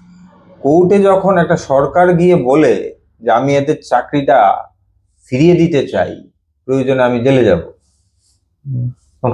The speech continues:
Speaker 1: কোর্টও কিন্তু লেজিসলেচারের উপর না, ক্যাবিনেটের সিদ্ধান্তের উপর কিন্তু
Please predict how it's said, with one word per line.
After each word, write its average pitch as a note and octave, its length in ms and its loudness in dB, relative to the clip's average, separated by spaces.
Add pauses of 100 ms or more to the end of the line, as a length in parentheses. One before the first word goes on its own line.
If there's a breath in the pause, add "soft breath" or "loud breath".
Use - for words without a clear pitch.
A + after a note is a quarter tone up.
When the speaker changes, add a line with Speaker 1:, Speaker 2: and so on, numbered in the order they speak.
(140)
Speaker 1:
কোর্টও D3+ 380 0
কিন্তু D#3 260 0 (1080)
লেজিসলেচারের B2+ 1080 0 (100)
উপর A2+ 200 -2 (120)
না, F#2+ 60 0 (120)
ক্যাবিনেটের B2 600 -2
সিদ্ধান্তের A#2 540 -4
উপর A2+ 140 -4 (120)
কিন্তু G#2+ 180 -8